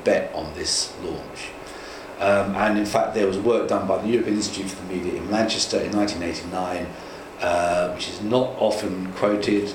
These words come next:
um, but, uh, I have it, and it's perfectly good work. And it demonstrated that there was seven times as much space devoted to B S B, uh, to Sky, than to the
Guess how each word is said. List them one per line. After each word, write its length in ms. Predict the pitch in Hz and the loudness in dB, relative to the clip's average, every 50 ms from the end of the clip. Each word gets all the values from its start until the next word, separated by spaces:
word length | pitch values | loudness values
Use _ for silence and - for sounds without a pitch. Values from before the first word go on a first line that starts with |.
| - 92 | -6 -4
um, 540 | 87 85 85 85 87 87 85 85 87 85 - - - - | -2 -2 -2 -2 -4 -6 -8 -8 -8 -10 -10 -12 -8 -4
but, 200 | 92 87 76 - - - | -4 -4 -4 -4 -6 -8
uh, 180 | 90 90 87 76 76 | -6 -6 -6 -4 -4
I 100 | 78 - | -4 -2
have 280 | - - 104 107 104 101 | 0 2 2 2 4 4
it, 200 | 92 92 90 - | 2 2 0 -2
and 260 | 87 87 87 85 85 82 - - | -4 -4 -4 -6 -6 -8 -8 -8
it's 180 | - 90 - - | -8 -8 -8 -12
perfectly 460 | - - 143 135 - - - 82 80 | -2 0 0 0 2 -2 -4 -6 -6
good 240 | 82 90 85 85 90 | -6 -6 -6 -2 -2
work. 300 | 90 90 87 90 - - - - - - - - | 0 0 0 0 -2 -6 -8 -12 -14 -12 0 2
And 120 | 135 110 | 4 4
it 100 | 95 - | 4 4
demonstrated 520 | - 113 - 110 104 - 113 107 - 113 - | 2 2 2 2 0 2 2 2 2 0 0
that 40 | - | 2
there 120 | 98 98 | 2 4
was 140 | 101 - - | 4 4 4
seven 260 | - 120 - 98 98 | 2 0 0 0 -4
times 320 | - - 101 92 87 82 | -4 -2 -2 -2 -2 -2
as 160 | 85 82 - - | -2 -4 -4 -2
much 200 | 90 90 - - | -4 -4 0 0
space 280 | - - 107 98 87 - | 0 2 2 2 2 2
devoted 480 | - 95 87 113 120 120 117 104 98 98 | -2 -2 2 4 4 4 2 0 -4 -6
to 60 | - - | -8 -2
B 200 | 120 117 107 87 | 2 2 2 4
S 140 | - - | 2 0
B, 320 | - - 113 113 - - - - - - | -2 -2 -2 -2 -2 -2 -2 -6 -6 -2
uh, 100 | 113 110 | 0 2
to 140 | 104 101 101 | 2 2 2
Sky, 500 | - - - 120 110 98 92 90 90 87 - - - - - - - | 2 2 2 2 2 2 2 2 0 -4 -6 -8 -10 -10 -10 -8 -6
than 100 | 104 92 - | -4 -4 -4
to 120 | - - | -4 -4
the 80 | 95 | -4